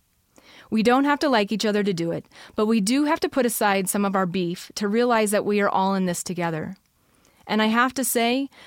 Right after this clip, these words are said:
with Russia, North Korea, and China all appearing as threats to our democracy and our land, we better get our shit together quick so that if attack does come, we don't scatter like roaches,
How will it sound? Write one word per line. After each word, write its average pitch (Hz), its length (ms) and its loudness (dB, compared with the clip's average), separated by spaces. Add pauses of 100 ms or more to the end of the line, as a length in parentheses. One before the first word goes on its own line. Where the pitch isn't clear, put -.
(160)
with 190 240 -2
Russia, 226 420 2
North 214 280 2
Korea, 220 340 0
and 185 120 -2
China 208 360 0
all 196 240 2
appearing 208 500 -2
as 180 140 -4
threats 202 400 -2
to 208 120 -4
our 175 120 2
democracy 185 720 -2
and 175 260 -2
our 196 100 2
land, 214 440 0 (420)
we 247 140 0
better 339 200 2
get 285 140 2
our 226 80 2
shit 214 240 -2
together 196 320 0
quick - 400 -6
so 220 220 -2
that 233 120 2
if 233 120 0
attack 247 400 -2
does 226 240 0
come, 277 400 -2 (320)
we 226 100 2
don't 247 300 2
scatter 233 440 2
like 196 240 2
roaches, 185 600 -2